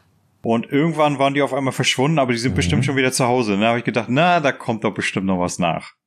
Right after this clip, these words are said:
Speaker 2: Oh ja, und das kam.
Speaker 1: Und wo es dann auf einmal hieß, ja, die beiden Mädels sind verschwunden. Also ich ging zuerst davon aus, dass da irgendwie so ein wahnsinniger Axtmörder durch den Wald streunt, der sich ab und zu Opfer sucht, ne?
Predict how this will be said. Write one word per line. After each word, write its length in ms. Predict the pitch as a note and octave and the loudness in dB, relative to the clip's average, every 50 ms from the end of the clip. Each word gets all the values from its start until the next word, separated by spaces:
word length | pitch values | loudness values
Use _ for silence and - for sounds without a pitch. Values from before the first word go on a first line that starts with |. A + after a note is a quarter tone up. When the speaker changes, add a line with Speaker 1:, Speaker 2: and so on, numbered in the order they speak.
| _ _ _ _ _ - | _ _ _ _ _ -4
Speaker 2:
Oh 280 | F#2 G2+ A#2 A#2+ B2 A2 | -2 0 2 2 2 0
ja, 240 | F#2+ F#2 E2+ E2 | 0 -2 -2 -2
und 180 | - - - - | -2 -4 -4 -4
das 160 | F#2+ F2+ - | -4 -4 -4
kam. 300 | - F#2 E2+ E2 F#2 - - _ _ _ _ _ _ _ _ _ | -4 -4 -4 -6 -8 -10 -14 _ _ _ _ _ _ _ _ _
Speaker 1:
Und 180 | - B2 A2 G2+ | -2 -2 0 2
wo 80 | B2 C3+ | 2 0
es 80 | C3+ | 0
dann 140 | C3+ C#3 C3+ | 0 0 2
auf 120 | C3 A#2+ C#3 | 2 2 2
einmal 220 | C3+ C3+ C3 A#2+ | 2 2 2 2
hieß, 200 | B2 D3 D3 - | 2 0 0 0
ja, 100 | B2 A2+ | 0 0
die 100 | A2+ G#2+ | 0 0
beiden 240 | A2+ A#2+ A#2+ A2+ A2+ | 0 0 0 0 2
Mädels 260 | A#2 C#3 E3 F#3 F#3 | 2 2 0 0 0
sind 120 | - F3+ - | -2 -2 -2
verschwunden. 400 | F#3 E3 - - - E3 D3+ B2 | -2 -2 -2 -2 -2 -2 0 0
Also 180 | B2+ B2+ C3+ | 0 0 0
ich 160 | B2+ C#3+ - - | -2 -2 -2 0
ging 160 | G3 G#3+ A3 | 2 2 2
zuerst 340 | G#3 - D3 D3+ E3 E3 - | 2 0 0 0 0 0 0
davon 200 | F3+ E3 - D3+ | -2 -2 0 0
aus, 240 | A#2+ C3+ E3 E3 - | 0 0 0 0 -2
dass 160 | E3 D3+ - | -2 -2 -2
da 120 | - C#3+ | -2 0
irgendwie 300 | - C#3+ E3 D#3+ - D#3+ | 0 0 -2 -2 -2 -4
so 160 | D3 C#3 D3 D3 | -2 0 -2 -2
ein 240 | C#3+ C#3 C3+ C3+ C3+ _ _ _ _ _ _ _ _ _ - - _ _ - - _ _ _ _ _ _ _ - | -2 -4 -6 -10 -12 _ _ _ _ _ _ _ _ _ -20 -20 _ _ -20 -20 _ _ _ _ _ _ _ -2
wahnsinniger 540 | C3 C3+ D3 D3+ C#3+ D3+ D3+ C#3+ C3 B2 B2+ | 0 2 2 2 0 0 2 2 4 4 2
Axtmörder 500 | E3+ - - - - B2 A#2+ A2+ A#2 A2+ | 2 0 -2 -4 -2 0 2 2 2 2
durch 140 | A2+ A#2 - | 0 0 0
den 140 | C3 G#2+ | -2 0
Wald 200 | A2+ A#2 B2+ B2+ | 0 0 0 0
streunt, 420 | - - - A#2+ G#2+ B2 C#3+ D#3+ D#3+ | 0 -2 -2 0 0 0 0 2 0
der 100 | D3+ B2+ | 0 0
sich 140 | C3+ C3+ A#2+ | 2 0 0
ab 80 | C3+ | 0
und 120 | C#3+ C3+ C3 | 0 0 0
zu 120 | D3 C3 | 0 0
Opfer 260 | D3 D3 - B2 G#2 | 0 0 0 -2 -2
sucht, 380 | F#2 F#2+ F2+ F2+ F2+ - - - | 0 -2 -2 -4 -4 -4 -4 -2
ne? 320 | G#2+ B2 C#3+ D#3+ E3 - | 0 0 0 0 -2 -6